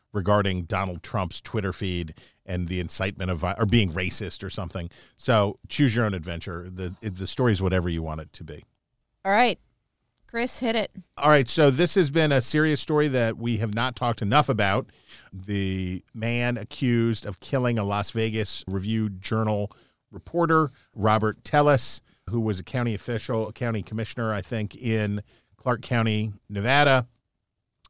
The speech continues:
Speaker 1: who is in jail facing charges for having murdered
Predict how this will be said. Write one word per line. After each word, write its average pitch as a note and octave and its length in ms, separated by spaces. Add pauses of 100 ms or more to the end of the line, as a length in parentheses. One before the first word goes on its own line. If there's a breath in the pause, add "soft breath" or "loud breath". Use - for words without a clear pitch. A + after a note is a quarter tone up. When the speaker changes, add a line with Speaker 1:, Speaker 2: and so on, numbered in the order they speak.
(120)
Speaker 1:
who A2 120
is G2 180 (140)
in C3+ 180
jail A#2+ 400 (260 soft breath)
facing B2 380
charges G2+ 400
for G#2 120
having F#2 340
murdered A2+ 580